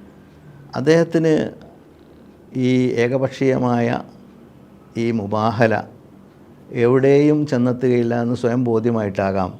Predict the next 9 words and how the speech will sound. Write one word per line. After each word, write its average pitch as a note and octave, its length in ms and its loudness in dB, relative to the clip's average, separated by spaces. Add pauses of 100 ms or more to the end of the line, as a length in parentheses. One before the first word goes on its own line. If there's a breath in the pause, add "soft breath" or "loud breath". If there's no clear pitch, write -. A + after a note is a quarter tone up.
(680)
കൊടിയത്തൂർ E3+ 460 4 (120)
നടക്കുന്ന A#2+ 360 2 (100)
മുബാഹലയുടെ A2 800 -2 (260)
ഫലം G#2+ 300 -4 (140)
അയാൾ G#2 240 -10
കാത്തിരുന്നു, - 460 -8 (1160 loud breath)
എന്താണ് A2+ 360 0
സംഭവിക്കുക G2 440 -6
എന്ന്. E2+ 140 -20